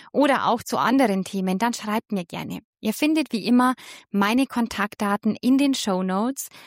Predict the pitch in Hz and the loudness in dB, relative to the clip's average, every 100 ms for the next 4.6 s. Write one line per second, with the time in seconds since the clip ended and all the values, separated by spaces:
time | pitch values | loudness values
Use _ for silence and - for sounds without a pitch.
0 | - 196 277 - 302 - 269 285 269 - | -10 -2 0 2 0 0 -2 0 -6 -4
1 | 226 226 233 - 196 208 - 240 208 214 | -2 0 -2 -4 -2 0 0 0 0 0
2 | 226 208 - - 202 214 202 220 220 196 | 0 -2 -2 0 0 2 -2 0 0 0
3 | - 254 285 302 214 202 - 208 190 190 | -8 -2 2 4 4 2 -2 -6 -4 -4
4 | 185 - 185 180 175 | -6 -6 -6 -4 -6